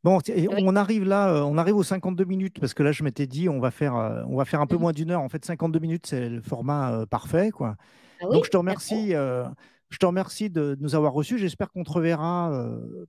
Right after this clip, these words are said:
Speaker 1: prochainement, en fait, euh, sur, euh, sur ce live, euh, ce-, selon ton actualité, hein, tu, euh, on verra,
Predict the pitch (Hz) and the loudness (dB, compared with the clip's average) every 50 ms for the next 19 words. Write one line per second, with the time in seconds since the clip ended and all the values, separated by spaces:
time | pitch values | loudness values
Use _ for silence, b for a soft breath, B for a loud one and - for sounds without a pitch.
0 | _ - - 147 - 170 156 147 151 160 170 165 147 127 - 147 147 - - - | _ -6 -6 -2 0 0 0 0 0 0 0 -2 -2 -4 -4 -8 -8 -8 -8 -8
1 | 123 113 110 110 110 - - - 113 117 113 110 107 b b b b b b b | -6 -6 -6 -8 -8 -8 -8 -6 -4 -4 -4 -4 -6 b b b b b b b
2 | b b b b - - - 165 - - 156 139 160 202 233 226 175 151 131 117 | b b b b -6 -2 -2 -2 0 2 2 2 4 2 2 0 0 0 -2 -2
3 | 110 107 - 98 - 135 135 135 131 127 127 131 131 131 139 139 131 - - 147 | -4 -8 -10 -8 -6 -4 -4 -4 -4 -6 -6 -6 -8 -6 -6 -6 -6 -2 0 0
4 | 131 120 - - - 151 165 165 - 160 151 139 - - 151 135 127 - 180 196 | 0 2 2 0 0 0 0 0 -2 -4 -4 -4 -4 -4 -4 -4 -2 0 0 2
5 | 202 156 139 147 - - 135 117 113 110 98 107 107 117 117 127 117 123 113 147 | 2 2 2 -2 -2 -2 -2 -2 -2 -2 -4 -6 -8 -8 -6 -4 -2 0 2 0
6 | 196 | 0